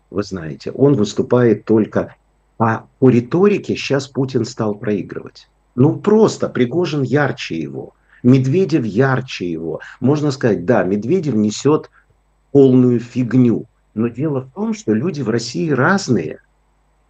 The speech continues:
И патриоты, они не понимают, к кому им сейчас приложиться. Путин непонятный, а вот Пригожин понятный. Да, это малая часть населения,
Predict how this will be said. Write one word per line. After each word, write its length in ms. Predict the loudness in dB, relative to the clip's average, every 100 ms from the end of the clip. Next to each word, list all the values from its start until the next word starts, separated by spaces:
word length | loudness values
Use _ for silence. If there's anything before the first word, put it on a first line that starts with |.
| _
И 360 | 4 4 4 -2 -20 _ _ -20 _
патриоты, 880 | -2 0 0 0 2 -2 0 0 0 0
они 540 | 0 2 4 4 2 -4 _ _ _ _ _ _ _
не 220 | 4 4 4
понимают, 720 | 4 2 4 4 4 2 0
к 40 |
кому 320 | 0 2 2
им 140 | 2 0
сейчас 520 | -2 -6 -2 -4 -4
приложиться. 800 | -4 0 0 0 -2 -4 -10 -16 _ _ _ _ _ _ _ _ _
Путин 460 | 0 2 2 4 4
непонятный, 840 | 4 2 0 0 -4 -6 -8 -8 _ _ _ _ _ _
а 100 | 0
вот 240 | 0 0
Пригожин 680 | 0 0 2 2 2 0 -4
понятный. 760 | -4 -2 -2 -4 -8 -10 -10 -12 _
Да, 360 | -2 2 2 0
это 220 | -4 -2
малая 360 | 0 2 2 -2
часть 340 | -2 -2 -2
населения, 580 | -4 -2 0 0 -4